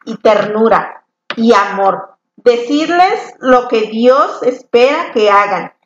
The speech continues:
Decirles que Dios desea que se eduquen y se preparen para ser obreros con Él. Y cuando hagáis vuestra parte, podéis confiar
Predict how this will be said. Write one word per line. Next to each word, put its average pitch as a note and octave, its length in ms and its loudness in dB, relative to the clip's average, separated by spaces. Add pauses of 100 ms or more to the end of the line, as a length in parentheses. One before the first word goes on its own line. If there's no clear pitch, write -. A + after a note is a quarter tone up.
(200)
Decirles D#4 640 0
que C4 120 4
Dios B3+ 340 0
desea C4+ 800 0 (140)
que A#3+ 220 0
se A3+ 160 0
eduquen C4 500 -2
y A#3 100 -2
se A3 120 0
preparen G#3+ 600 -2
para G#3 240 -2
ser B3 160 2
obreros A3+ 500 -2
con F#3+ 220 -4
Él. - 280 -2 (300)
Y A3+ 160 -6
cuando A3 380 2
hagáis B3+ 580 -2
vuestra C#4 440 -2
parte, G#3 380 -2
podéis G3+ 380 -2
confiar A3+ 800 -2